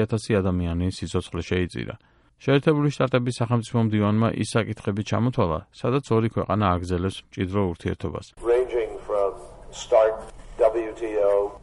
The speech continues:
Speaker 2: Iran, North Korea, Afghanistan.
Speaker 1: დაწყებული სტარტი ორის ხელშეკრულებიდან მსოფლიო სავაჭრო ორგანიზაციაში ირანის, ჩრდილოეთ კორეის და ავღანეთის ჩათვლით უამრავი სფერო არსებობს,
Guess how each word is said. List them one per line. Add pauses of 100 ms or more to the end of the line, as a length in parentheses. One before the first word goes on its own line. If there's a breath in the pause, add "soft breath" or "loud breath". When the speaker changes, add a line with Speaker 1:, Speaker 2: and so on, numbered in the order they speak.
(200)
Speaker 2:
Iran, (400)
North
Korea, (500)
Afghanistan.
Speaker 1:
დაწყებული
სტარტი
ორის
ხელშეკრულებიდან (120)
მსოფლიო
სავაჭრო
ორგანიზაციაში (120)
ირანის,
ჩრდილოეთ
კორეის
და
ავღანეთის
ჩათვლით (320 soft breath)
უამრავი
სფერო
არსებობს,